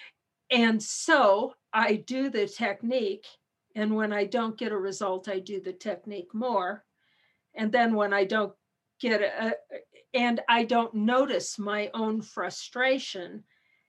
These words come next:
and now I'm scaring my horse, but I don't even notice that I'm doing that because I'm focused with my frontal lobe on the plan,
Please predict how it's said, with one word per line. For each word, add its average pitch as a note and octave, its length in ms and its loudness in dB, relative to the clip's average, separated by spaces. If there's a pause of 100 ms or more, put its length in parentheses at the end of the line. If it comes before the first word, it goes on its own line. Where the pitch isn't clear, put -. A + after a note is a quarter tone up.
(260)
and G#3+ 340 2
now B3 300 4
I'm F#3 160 -2
scaring A#3 680 2
my F3+ 220 -6
horse, F#3+ 580 -2
but G#3+ 180 0
I A#3 120 4
don't A3+ 180 0
even G#3 220 -6
notice G3 380 -4
that G#3+ 120 -14
I'm A3 140 -10
doing A#3 380 -2
that G3 280 -6
because G3+ 580 -2 (300)
I'm A3+ 180 0 (500)
focused B3+ 800 0 (140)
with A3 180 -6
my G3+ 160 0
frontal A3 540 -2
lobe G3+ 380 6 (260)
on A3 260 4
the G#3+ 120 2
plan, G#3+ 640 -2